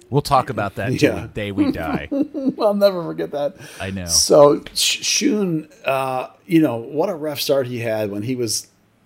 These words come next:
Speaker 2: here, like, two days and Lucci's forcing him in. And, and honestly, you know, with the Euros sort of reminding people what he had to bring to the table, and, and then he came back, and now he's more comfortable, and he's integrated, and things are looking really well. And obviously,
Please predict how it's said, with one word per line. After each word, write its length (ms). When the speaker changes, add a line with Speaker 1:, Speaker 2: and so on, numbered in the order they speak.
Speaker 2:
here, 200
like, 200
two 220
days 280
and 100
Lucci's 300
forcing 360
him 120
in. 220
And, 240
and 140
honestly, 640
you 100
know, 180
with 180
the 180
Euros 420
sort 320
of 60
reminding 360
people 140
what 180
he 100
had 140
to 60
bring 180
to 80
the 80
table, 600
and, 500
and 120
then 120
he 80
came 240
back, 280
and 120
now 220
he's 200
more 160
comfortable, 560
and 80
he's 160
integrated, 540
and 100
things 180
are 60
looking 220
really 160
well. 280
And 180
obviously, 760